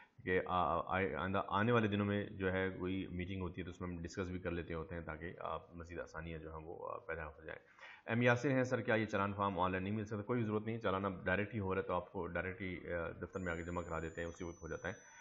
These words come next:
अ, "अली भाई, मेरी तेरह साल की बेटी मोहताज है, मैं तीन साल शारजा में रहा हूँ, मैं आपके यहाँ लाइसेंस का प्रोसेस मुकम्मल कर चुका हूँ, मेरे भाई मुझे पैसों की मदद की ज़रूरत नहीं है, मेरी बेटी ना चल सकती है, ना बोल सकती है, मैं अल्लाह ताला,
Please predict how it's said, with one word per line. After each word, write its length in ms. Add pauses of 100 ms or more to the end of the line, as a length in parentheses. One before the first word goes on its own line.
(260)
अ, 200
"अली 140
भाई, 120
मेरी 220
तेरह 200
साल 180
की 60
बेटी 260
मोहताज 380
है, 60
मैं 180
तीन 280
साल 220
शारजा 320
में 120
रहा 200
हूँ, 300
मैं 140
आपके 360
यहाँ 200
लाइसेंस 320
का 60
प्रोसेस 360
मुकम्मल 280
कर 260
चुका 220
हूँ, 140
मेरे 160
भाई 240
मुझे 280
पैसों 320
की 80
मदद 260 (100)
की 60
ज़रूरत 220
नहीं 140
है, 260 (380)
मेरी 140
बेटी 400
ना 180
चल 200
सकती 300
है, 120
ना 260
बोल 240
सकती 300
है, 80
मैं 140
अल्लाह 240
ताला, 220